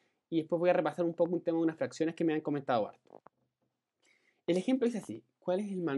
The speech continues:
el mayor número entero que satisface el siguiente sistema de inecuaciones? Entonces, ¿cómo resolvíamos esto? Bueno, primero resolvemos la primera inecuación, después la segunda y después intersectamos resultados. Entonces, en este caso, la primera inecuación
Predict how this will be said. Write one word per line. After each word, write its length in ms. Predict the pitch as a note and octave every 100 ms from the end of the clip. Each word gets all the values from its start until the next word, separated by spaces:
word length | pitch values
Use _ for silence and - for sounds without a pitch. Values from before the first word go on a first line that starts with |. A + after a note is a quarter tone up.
| C3+ D#3
el 160 | D3
mayor 260 | C#3 C#3+ F#3
número 260 | G3+ F#3+
entero 460 | C3 - E3+ A3+ -
que 80 | -
satisface 580 | - B2+ B2 D#3+ F#3 -
el 120 | D3+ C3+
siguiente 400 | B2 C3+ F#3 -
sistema 480 | C#3 C3 D#3+ F#3
de 80 | F#3+
inecuaciones? 500 | F#3+ C#3 A#2+ - - _ _ _ _ _ _ _
Entonces, 220 | - C3+
¿cómo 180 | D3 F3+
resolvíamos 520 | G3 G#3 G#3+ A3 A3+
esto? 300 | G3+ - - _ -
Bueno, 240 | G#2+ - _ _ _ _ _ _ _
primero 300 | D#3+ G#3+ A3+
resolvemos 640 | F#3+ D3 C3+ C3+ C3+ - -
la 160 | B2
primera 280 | A2 A#2 C3+
inecuación, 640 | C3 A#2 A2 - E3+ B3+ - _ _ _ -
después 320 | B2 B2+ D3
la 100 | C3+
segunda 580 | C3 A#2 F3+ G#3+ G3+ - _ -
y 80 | D3
después 260 | C3+ D3
intersectamos 560 | D3 C3+ C3 B2+ C3+ B2+
resultados. 480 | A#2+ G#2+ - - _ _ _ _ _ _ _ _ _ _
Entonces, 200 | B2+ B2
en 80 |
este 220 | C3 C3 E3+
caso, 240 | F3+ G3
la 100 | D3
primera 240 | B2+ C#3
inecuación 640 | D3+ D#3+ D3+ - F#3+ D#4